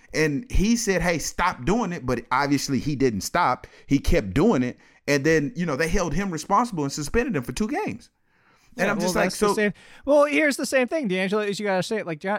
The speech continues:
Speaker 2: Josh Gordon's gotten, what, five chances? He wouldn't have gotten five chances if it wasn't for his talent.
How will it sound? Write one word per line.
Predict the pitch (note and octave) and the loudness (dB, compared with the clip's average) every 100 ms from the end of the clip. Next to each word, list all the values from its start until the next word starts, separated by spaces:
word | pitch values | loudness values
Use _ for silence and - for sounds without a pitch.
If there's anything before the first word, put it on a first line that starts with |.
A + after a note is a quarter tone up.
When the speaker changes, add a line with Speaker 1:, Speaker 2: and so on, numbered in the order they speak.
| - - | -6 -10
Speaker 2:
Josh | - A#3 - | -2 0 -2
Gordon's | - G#3+ C3+ | -6 -6 -2
gotten, | D#3 C3 | -2 -2
what, | C3 D3+ | -4 -8
five | - C3+ D#3 | -8 -8 -8
chances? | - C#3+ D#3+ G#3+ A3 - | -6 -8 -6 -6 -8 -10
He | - | -6
wouldn't | A3+ A#3 | -4 -2
have | F3+ | -2
gotten | G3+ E3 | -4 -2
five | D#3 D#3 | -2 -2
chances | - E3 D#3+ | -4 -6 -6
if | C3 | -8
it | C3+ | -4
wasn't | C#3+ C3+ | -4 -4
for | A#2 | -8
his | A#2 | -8
talent. | - C#3 D3 C3 | -2 0 0 -4